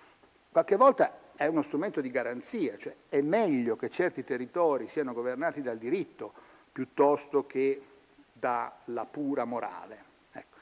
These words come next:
Sono molto perplesso rispetto al fatto che se il diritto si ritira,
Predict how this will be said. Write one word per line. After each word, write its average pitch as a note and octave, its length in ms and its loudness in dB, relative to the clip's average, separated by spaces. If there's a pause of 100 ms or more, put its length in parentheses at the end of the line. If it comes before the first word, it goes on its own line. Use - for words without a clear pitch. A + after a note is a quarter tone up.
(320)
Sono G#3 360 8
molto F#3+ 340 2
perplesso G#3+ 800 2
rispetto F3+ 460 -2
al A3+ 100 -2
fatto D#3 500 2
che E3+ 380 4
se - 180 -8
il B2+ 100 -2
diritto C3+ 560 -6
si F3+ 220 -6
ritira, C#3+ 720 -2